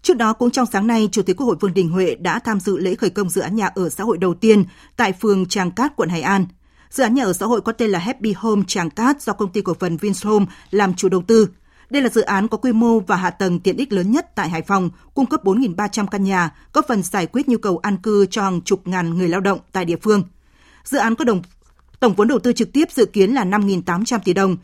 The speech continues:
triển khai theo chiến lược phát triển nhà ở quốc gia đến năm hai nghìn không trăm hai mươi, tầm nhìn đến năm hai nghìn không trăm ba mươi do Thủ tướng Chính phủ phê duyệt. Dự án dự kiến hoàn thành trong năm năm và là dự án nhà ở xã hội có quy mô lớn nhất tại Hải Phòng tính tới thời điểm hiện tại.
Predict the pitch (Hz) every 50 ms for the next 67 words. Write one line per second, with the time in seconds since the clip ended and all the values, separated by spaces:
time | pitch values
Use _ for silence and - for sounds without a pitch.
0 | - - _ - - 254 196 185 - 240 240 226 233 240 226 220 - 208 190 233
1 | 262 226 - - 262 254 - 226 170 170 170 - 185 175 180 247 254 - - 220
2 | 208 202 175 170 180 202 254 220 214 208 196 175 - - 196 185 - 208 202 196
3 | 196 196 202 208 202 196 180 - - - _ _ 233 214 202 202 202 165 185 220
4 | 254 240 208 220 214 190 185 185 208 196 - 214 196 185 196 196 190 196 202 208
5 | 202 185 180 - - _ - 196 240 226 - 196 180 190 175 175 214 - - 202
6 | 233 - 226 165 - 196 175 185 214 196 180 - _ _ _ _ _ _ _ -
7 | _ _ - 269 262 214 226 240 311 247 - - 202 226 262 269 196 - 208 202
8 | 190 180 185 - 226 226 220 208 214 226 220 220 202 196 - - _ - 185 220
9 | 208 202 196 180 - 220 202 - - 190 180 220 269 269 170 180 190 170 - -
10 | 220 226 226 202 180 175 - - 190 185 - 233 214 214 208 202 190 180 180 208
11 | 262 359 - - - - 165 170 151 - - 202 190 185 175 180 - _ - 208
12 | 202 202 196 180 175 196 247 - 220 190 156 185 170 156 127 175 - - - 165
13 | -